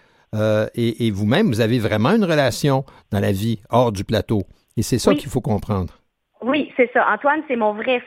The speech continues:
Speaker 2: fils dans la vraie, euh, mon vrai fils, pardon, mon vrai beau-fils dans la vraie vie. Euh, c'est le fils de mon chum, c'est ça que je voulais dire.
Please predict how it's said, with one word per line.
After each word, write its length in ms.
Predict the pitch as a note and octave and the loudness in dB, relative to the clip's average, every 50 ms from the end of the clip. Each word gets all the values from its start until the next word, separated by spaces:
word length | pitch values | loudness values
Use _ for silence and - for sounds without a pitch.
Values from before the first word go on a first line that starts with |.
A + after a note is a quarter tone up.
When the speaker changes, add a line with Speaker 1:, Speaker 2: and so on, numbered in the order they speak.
| - - | -6 -4
Speaker 2:
fils 180 | C#4 C#4 C#4 - - _ | -2 -2 -2 -4 -6 _
dans 160 | G#3+ A3 G3+ | -2 -2 0
la 180 | G3 G3 G3 F#3+ | 2 2 0 0
vraie, 420 | F3 G3 F#3+ G3 G3 F#3+ F#3+ F#3 - | 0 -4 -4 -2 0 0 0 0 2
euh, 140 | G#3 G3 F3+ | 2 2 2
mon 140 | F3+ F#3+ F#3+ | 0 -2 -4
vrai 200 | E3 E3+ F3+ E3+ - | 0 0 -2 -2 -2
fils, 120 | F#3 E3 - - | -4 -6 -2 -2
pardon, 240 | F3+ E3+ F3 E3+ | 0 0 0 0
mon 160 | F#3 F#3 F#3 F3+ | 0 0 -2 0
vrai 180 | F#3 A3+ C#4 | 2 2 2
beau-fils 480 | C4 G#3+ B3 B3+ A#3+ - - C#4+ C#4+ C#4 - | 2 2 0 0 0 -2 -4 -6 -6 -6 -4
dans 140 | A#3 G#3+ G#3 | -2 -2 0
la 160 | G3+ F#3+ F#3+ | 2 0 0
vraie 240 | F#3 F#3+ F#3+ F#3 F3 | 0 -2 -2 -2 -2
vie. 260 | F3 F#3 A#3 C#4 F4 G4+ - - - - - - - - - | -2 -2 -2 0 0 0 -2 -6 -14 -16 -16 -16 -16 -6 -4
Euh, 600 | E3+ F3+ F3+ F3+ F3 F3 E3+ F3 F3+ F3+ F3+ E3+ D3+ - - | 0 0 2 2 2 2 2 0 0 0 0 -2 -2 -4 -2
c'est 100 | G3+ F#3 | 0 2
le 120 | F3+ F3 E3+ - - | 2 0 0 -2 -6
fils 180 | D#4+ D#4+ D#4 - - | -6 -6 -6 -4 -2
de 80 | A3 A3 | 0 0
mon 160 | A3 G3+ F#3+ | 2 0 -2
chum, 300 | F3+ - - A#3+ C4 C#4 | -2 -2 -2 -2 -2 -2
c'est 100 | - F#3 - | -6 -6 -6
ça 80 | A3+ A3 | -4 -4
que 60 | G#3+ | -4
je 40 | G3+ | -4
voulais 240 | F#3+ G3+ F3+ E3+ E3+ | -2 0 0 0 0
dire. 320 | F#3 A3 C4+ D#4 E4 D#4 | 0 -2 -2 0 -2 -4